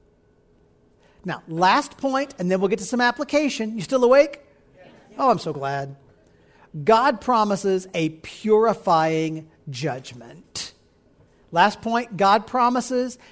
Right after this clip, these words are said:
a purifying judgment. Verses ten through fifteen.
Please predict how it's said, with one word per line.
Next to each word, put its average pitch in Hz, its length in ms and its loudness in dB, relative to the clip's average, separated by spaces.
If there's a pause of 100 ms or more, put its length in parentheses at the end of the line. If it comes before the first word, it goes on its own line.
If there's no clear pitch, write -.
(140)
a 175 160 0
purifying 165 1200 0 (340)
judgment. 139 880 -4 (1700)
Verses 208 280 -4
ten 294 240 0
through 254 120 -4
fifteen. 214 720 -2